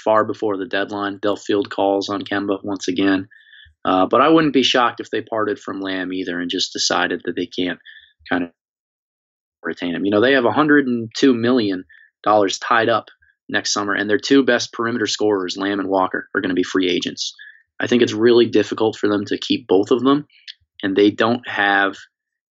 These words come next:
the, uh, the contracts that anybody would want to take, nor the desire to part with their draft picks in order to pawn them off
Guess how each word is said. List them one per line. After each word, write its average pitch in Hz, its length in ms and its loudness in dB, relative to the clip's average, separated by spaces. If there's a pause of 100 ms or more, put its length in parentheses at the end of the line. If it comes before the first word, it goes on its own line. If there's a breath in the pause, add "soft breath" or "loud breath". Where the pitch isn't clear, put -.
(160)
the, 95 380 0
uh, 90 360 -2
the - 60 -8
contracts 110 640 2
that 98 120 0
anybody 101 360 0
would 95 180 0
want 107 280 -2
to - 100 -6
take, 131 340 0 (180)
nor 113 560 2
the 104 360 0 (120)
desire 107 440 2
to 98 80 -4
part 117 440 0
with 117 220 -6
their 98 160 -4
draft 110 460 -2
picks 92 200 -10
in 98 80 -12
order 92 220 -8
to 90 220 -8 (200)
pawn 101 220 -2
them 92 140 -4
off 87 220 -4